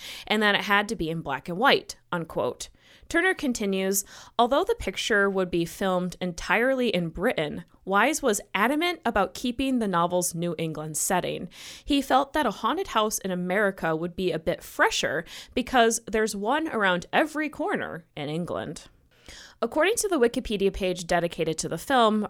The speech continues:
writing the screenplay took about six months. During this period, Nelson Gidding worked alone, and although he passed some of his work to Wise to show him that work on the screenplay was progressing well, he and Wise did not otherwise collaborate on the screenplay.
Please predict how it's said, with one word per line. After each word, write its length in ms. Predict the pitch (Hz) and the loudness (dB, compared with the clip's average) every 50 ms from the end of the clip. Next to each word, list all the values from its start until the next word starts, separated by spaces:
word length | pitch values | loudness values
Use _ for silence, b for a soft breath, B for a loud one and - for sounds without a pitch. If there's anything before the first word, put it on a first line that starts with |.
| - - | -6 -2
writing 380 | 214 240 247 311 370 440 381 | 2 4 4 4 4 0 0
the 60 | 277 | 2
screenplay 640 | 262 - - - 202 202 208 226 - - 269 277 277 | 2 0 0 0 0 0 0 -2 -2 -2 -2 -2 -2
took 160 | 277 - 220 | -4 -6 -8
about 220 | - - 160 - - | -4 -4 -4 -2 0
six 380 | - - 180 165 - - - | 0 0 0 0 -2 -2 -2
months. 520 | 208 233 214 - - - - - - - - - | 0 0 0 -2 -2 -2 -2 -2 -2 -2 -4 -4
During 220 | - 214 220 254 | -2 0 2 2
this 160 | 240 220 - - | 2 0 0 -2
period, 500 | - - 349 339 277 220 196 196 185 - | -2 -2 0 2 4 4 4 4 4 0
Nelson 400 | 202 196 196 220 240 - 320 277 | -2 -2 0 0 0 0 -2 0
Gidding 300 | 240 226 196 190 190 185 | 0 0 0 0 0 -2
worked 240 | 160 165 170 165 - | -2 -4 -4 -4 -4
alone, 460 | 214 202 247 285 208 156 135 - 190 - B B B B B B | -4 -2 0 2 2 2 0 -2 -4 -8 B B B B B B
and 140 | - 233 226 | 2 2 4
although 300 | 233 240 247 254 302 370 | 4 6 4 4 4 4
he 120 | 370 349 | 0 -2
passed 360 | - - 233 208 202 202 - | -2 0 0 2 2 2 0
some 120 | - 214 208 | 0 0 -2
of 140 | 196 180 | -4 -4
his 180 | - 190 175 - | -4 -4 -2 0
work 240 | 180 175 170 - - | 0 0 0 -2 -4
to 160 | - - 190 | -4 -2 -2
Wise 540 | 180 165 208 240 247 196 165 160 175 202 196 | 0 2 4 4 6 6 6 4 4 2 2
to 120 | - 214 208 | 0 -2 -2
show 240 | - - 190 175 | 0 2 2 2
him 320 | 180 185 185 180 170 175 170 B B B B B B B B - | 2 2 4 4 4 2 -2 B B B B B B B B 0
that 320 | 202 180 165 160 - - - - | 2 4 6 6 4 2 0 0
work 260 | 196 202 196 190 202 | 2 2 2 2 2
on 80 | 180 | 0
the 60 | 175 165 | 0 0
screenplay 500 | - - - 175 170 165 - 160 151 147 | -2 -2 -2 -4 -4 -2 -2 -2 0 0
was 200 | 135 123 156 - | 0 -2 -4 -4
progressing 580 | - 170 160 156 160 - - 156 156 160 180 | -4 -4 -2 -2 -2 -2 -2 -4 -4 -2 0
well, 380 | 240 294 285 254 214 208 202 208 | 2 6 6 8 8 8 6 4
he 280 | - 247 - 339 359 | 0 -2 -2 0 0
and 140 | 381 349 302 | 0 2 2
Wise 380 | 247 226 214 214 220 233 220 - | 4 4 6 6 4 4 2 2
did 140 | 208 190 190 | 0 0 0
not 200 | 190 180 - - | 0 0 2 2
otherwise 400 | 175 175 170 170 160 165 185 - | 2 2 2 2 2 2 0 -2
collaborate 680 | - - 170 165 175 196 233 220 180 151 143 143 - - | -4 -6 -4 0 2 2 2 2 2 0 -2 -2 0 2
on 200 | 180 240 262 240 | 2 2 2 2
the 60 | 160 | 2
screenplay. 720 | 151 - - - 139 120 - - - - - - - - | 0 -4 -4 -6 -8 -8 -8 -8 -10 -8 -8 -6 -8 -8